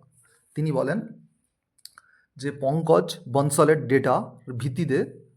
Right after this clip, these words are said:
নতুন মেধা তালিকা করা হোক, যাদের সাদা, যাদের সাদা খাতা জমা দিয়ে চাকরি হয়েছে তাদের বাদ দেয়া হোক এবং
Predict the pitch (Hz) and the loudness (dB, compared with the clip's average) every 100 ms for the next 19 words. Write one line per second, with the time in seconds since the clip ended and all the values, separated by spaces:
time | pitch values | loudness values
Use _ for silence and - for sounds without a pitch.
0 | - 143 165 202 151 143 165 160 165 180 | -6 -2 0 0 0 0 2 0 0 -2
1 | 120 107 113 - - - _ _ _ _ | -2 -2 -6 -14 -20 -20 _ _ _ _
2 | - 143 139 175 - 139 180 - 143 - | -8 -2 0 -2 -4 -2 0 -2 -8 -14
3 | 143 139 143 185 - - _ - - 147 | -4 -2 0 -2 -6 -18 _ -12 -2 2
4 | 170 170 165 147 139 143 143 127 127 131 | 2 2 0 0 -2 -2 -2 -2 -2 -2
5 | 123 151 240 - - 131 131 175 135 120 | -2 -4 -6 -10 -6 -4 0 -2 0 -2
6 | 123 151 156 175 - - _ _ _ _ | 0 0 0 -4 -10 -20 _ _ _ _
7 | _ _ _ _ _ _ _ _ _ _ | _ _ _ _ _ _ _ _ _ _
8 | _ _ _ 294 294 _ _ _ _ _ | _ _ _ _ _ _ _ _ _ _
9 | _ _ - 147 147 | _ _ -2 4 4